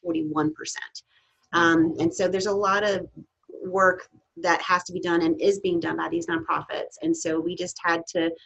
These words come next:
Speaker 1: shine a really bright light on what everybody was doing and let people know how they could engage and engage safely.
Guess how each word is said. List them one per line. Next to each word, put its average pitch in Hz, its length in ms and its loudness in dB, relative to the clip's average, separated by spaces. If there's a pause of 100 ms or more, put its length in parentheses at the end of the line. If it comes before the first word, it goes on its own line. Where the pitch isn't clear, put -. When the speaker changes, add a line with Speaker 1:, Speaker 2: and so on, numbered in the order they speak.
(140)
Speaker 1:
shine 165 260 2
a 165 40 2
really 170 200 0
bright 170 300 0
light 175 360 2
on 156 160 0
what 160 140 0
everybody 165 300 -2
was 156 180 -2
doing 170 400 2
and 160 100 2
let 160 160 0
people 160 200 -6
know 165 240 2
how 165 160 0
they 165 120 0
could 165 140 -4
engage 160 480 0
and 180 200 0
engage 170 340 4
safely. - 580 -4